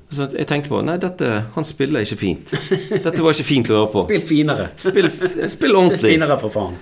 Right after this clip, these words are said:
Speaker 1: Ja, dette, dette var,
Speaker 2: Ja.
Speaker 1: du burde skamme deg, eh, å, å være i så bra band og ikke spille,
Speaker 2: Ja, ja.
Speaker 1: finere på, på gitar. Det var,
Speaker 2: Mm.
Speaker 1: nei, det var,
Speaker 2: Mm.
Speaker 1: det, jeg hadde lyst til å si, jeg hadde lyst til å si noe positivt om han, men, eh,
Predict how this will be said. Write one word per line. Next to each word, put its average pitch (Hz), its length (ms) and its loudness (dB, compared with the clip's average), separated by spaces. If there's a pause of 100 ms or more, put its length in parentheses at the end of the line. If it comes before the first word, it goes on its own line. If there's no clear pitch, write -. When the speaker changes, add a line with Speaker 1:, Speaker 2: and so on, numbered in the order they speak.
(100)
Speaker 1:
Ja, 175 180 2
dette, 131 560 2
dette 135 320 0
var, 101 440 2
Speaker 2:
Ja. 98 60 0 (600)
Speaker 1:
du 190 60 -8
burde 180 120 -2
skamme 156 300 2 (100)
deg, 104 160 4
eh, 98 400 4
å, 113 440 -2
å 110 40 0
være 107 200 2
i - 20 -2
så 104 180 0
bra 95 160 2
band 87 280 0
og 85 80 -2
ikke 92 200 -2
spille, 95 300 0
Speaker 2:
Ja, 87 420 0
ja. 87 80 -6
Speaker 1:
finere 95 480 0
på, 82 300 -2 (760)
på 95 160 -4
gitar. 87 360 -2 (140)
Det 147 120 -4
var, 160 240 -2
Speaker 2:
Mm. 135 80 -4
Speaker 1:
nei, 180 180 -2
det 240 100 0
var, 156 280 0 (440)
Speaker 2:
Mm. 90 220 -2 (380)
Speaker 1:
det, 120 540 0 (680)
jeg 139 120 -2
hadde 143 120 0
lyst 143 160 -2
til - 80 -2
å - 0 -
si, 123 280 0
jeg 98 200 0 (140)
hadde 143 240 0
lyst 151 180 -2
til - 80 0
å - 0 -
si - 0 -
noe 123 160 -2
positivt 107 380 -2
om 92 80 0
han, 85 140 0
men, 87 180 -2
eh, 82 280 -2